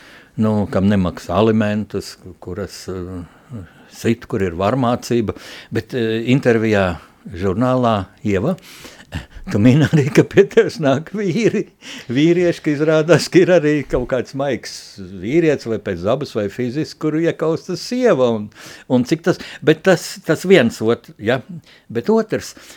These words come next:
es pirmo reizi tavā pasākumā piedalījos, kad universitātes mazajā aulā, tu biji, manuprāt, mazajā aulā saicinājusi Latvijas pirmā prezidenta Čakstes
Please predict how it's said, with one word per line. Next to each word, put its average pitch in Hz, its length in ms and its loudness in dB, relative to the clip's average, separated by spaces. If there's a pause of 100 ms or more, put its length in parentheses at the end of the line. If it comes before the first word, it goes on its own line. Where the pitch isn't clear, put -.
es - 160 -8
pirmo 202 360 2
reizi 196 320 2
tavā 170 280 0
pasākumā 143 680 -2
piedalījos, 139 560 -2
kad 110 120 -2
universitātes 147 840 -2
mazajā 107 720 -4
aulā, 135 600 -2
tu 147 100 -8
biji, 123 400 -2 (200)
manuprāt, 113 460 -6
mazajā 120 300 -2
aulā 170 240 0
saicinājusi 143 1120 -2 (560)
Latvijas 131 340 2
pirmā 127 340 2
prezidenta 160 560 0
Čakstes - 720 -4